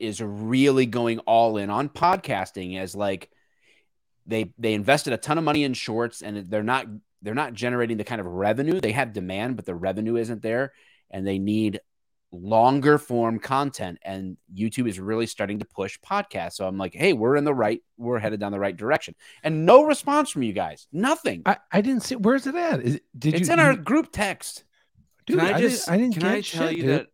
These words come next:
Speaker 3: I just
Speaker 2: Oh,
Speaker 3: don't care
Speaker 2: yeah.
Speaker 3: about that?
Speaker 2: I have five weird phobias, and that's about it that you, somebody put in there.
Speaker 3: <laughs> That was a while ago.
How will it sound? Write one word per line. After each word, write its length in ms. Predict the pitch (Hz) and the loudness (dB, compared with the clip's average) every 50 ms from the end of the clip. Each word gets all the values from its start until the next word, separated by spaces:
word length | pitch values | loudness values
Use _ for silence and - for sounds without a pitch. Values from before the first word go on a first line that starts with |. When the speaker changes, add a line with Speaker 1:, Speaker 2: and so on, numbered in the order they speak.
| _ _ _ | _ _ _
Speaker 3:
I 180 | 123 123 127 131 | -4 -4 -4 -4
just 200 | 131 143 139 170 | -4 0 2 2
Speaker 2:
Oh, 80 | 196 214 | 4 4
Speaker 3:
don't 200 | 202 135 104 - | 4 0 0 -4
care 380 | - 104 101 107 110 113 117 185 | -10 -12 -10 -10 -10 -8 -8 -6
Speaker 2:
yeah. 60 | 226 | -6
Speaker 3:
about 220 | 269 - 104 107 _ | -4 -6 -6 -8 _
that? 240 | 120 117 117 120 - _ _ _ _ _ _ _ _ _ _ _ _ _ _ _ | -12 -14 -14 -14 -16 _ _ _ _ _ _ _ _ _ _ _ _ _ _ _
Speaker 2:
I 100 | - 143 | 0 2
have 180 | 196 226 220 - | 2 2 0 0
five 280 | - 175 175 175 156 | 0 0 0 0 0
weird 240 | 156 160 156 151 131 | 0 2 2 2 0
phobias, 560 | - - 151 147 143 131 123 107 90 82 76 | 0 -2 0 0 0 0 0 -2 -2 -2 -4
and 80 | 104 104 | -4 -4
that's 200 | 107 104 - - | -4 -4 -6 -6
about 260 | 95 101 95 95 87 | -4 -2 -2 -2 -2
it 240 | 90 80 78 78 - _ _ - | -2 -4 -6 -6 -12 _ _ -12
that 160 | 98 90 76 | -12 -12 -10
you, 160 | 82 95 - | -12 -14 -14
somebody 360 | - - 117 101 95 90 82 | -10 -8 -6 -4 -4 -4 -4
put 280 | 82 _ - 95 87 76 | -6 _ -8 -8 -6 -6
in 140 | 78 78 78 | -6 -6 -6
there. 260 | 73 - 69 69 71 - | -6 -6 -6 -6 -10 -8
Speaker 3:
<laughs> 220 | - 247 - - - | -6 -8 -8 -4 -6
That 180 | 214 - - | -6 -6 -4
was 200 | - 208 - - - | -6 -6 -4 -4 -6
a 40 | 139 | -4
while 200 | 107 98 90 - _ _ - | -4 -4 -8 -10 _ _ -20
ago. 520 | - - - - _ - _ - - - | -20 -20 -20 -20 _ -20 _ -6 -4 -4